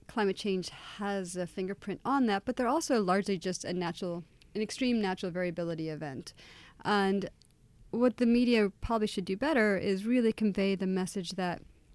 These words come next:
there's these long-term changes happening in the climate system that is due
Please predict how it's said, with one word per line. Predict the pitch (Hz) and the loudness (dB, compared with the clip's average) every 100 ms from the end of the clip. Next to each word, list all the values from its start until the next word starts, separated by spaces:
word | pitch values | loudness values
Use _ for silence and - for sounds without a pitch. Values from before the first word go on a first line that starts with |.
| - _ _ - | -20 _ _ -6
there's | - 214 | 0 2
these | 214 208 | 2 2
long-term | 214 233 262 247 208 | 4 6 4 2 0
changes | 208 190 170 | 0 0 0
happening | 170 165 180 175 | -2 -4 -2 -4
in | |
the | 165 | -4
climate | - 165 170 | -4 -6 -4
system | - 185 175 170 | -6 -6 -6 -2
that | 208 262 - | 0 0 0
is | 185 175 | -4 -4
due | - 180 175 | -2 -2 -2